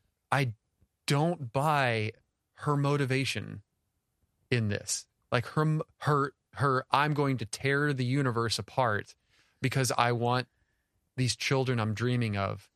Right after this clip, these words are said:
I want to take them away." At least they identified it at the end where her, the,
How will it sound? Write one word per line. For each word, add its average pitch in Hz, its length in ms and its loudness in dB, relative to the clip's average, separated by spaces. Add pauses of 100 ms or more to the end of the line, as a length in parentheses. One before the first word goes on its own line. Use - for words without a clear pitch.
(260)
I 127 80 6
want 131 180 2
to 110 60 -2
take - 340 -2
them 160 140 0
away." 127 600 0 (680)
At 160 140 6
least 208 240 0
they 190 120 4
identified 123 720 0 (500)
it 120 260 -2
at 120 200 -2
the 117 160 0
end 101 440 -2
where 117 340 0
her, 113 340 -2 (120)
the, 123 380 -4